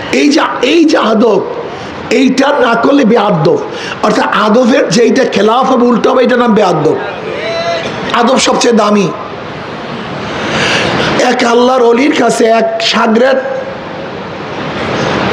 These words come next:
বিশ বছর আদব শিখছে, দুই বছর এলেম শিখছে। সে বলছে, "আফসোস, আমি দুই বছর এলেম না শিখিয়া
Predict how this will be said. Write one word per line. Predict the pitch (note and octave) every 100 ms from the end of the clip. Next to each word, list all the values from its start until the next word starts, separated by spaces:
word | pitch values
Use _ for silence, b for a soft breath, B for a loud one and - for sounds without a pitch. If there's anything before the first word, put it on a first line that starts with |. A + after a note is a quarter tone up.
| - - - -
বিশ | D3 G#3+ C#4+ D4+ A3
বছর | A#3 B3+ B3+ C4 C#4+ G4 -
আদব | G#3 A3 B3+
শিখছে, | - G#3 - F#3 D3 - - - - - E3
দুই | G3 C#4+
বছর | B3 B3+ C4
এলেম | A#3 G#3 A#3+ A#3+
শিখছে। | A3 E3 - D#3+ - - - - - - - - - - - - - - - - - -
সে | - A#3+
বলছে, | A#3+ -
"আফসোস, | F#3 - C4+ C#4 -
আমি | A3+
দুই | G3 A#3+
বছর | B3 B3+
এলেম | G#3 G#3+ A#3+
না | A#3 A3+
শিখিয়া | B3 G3 B3 G3+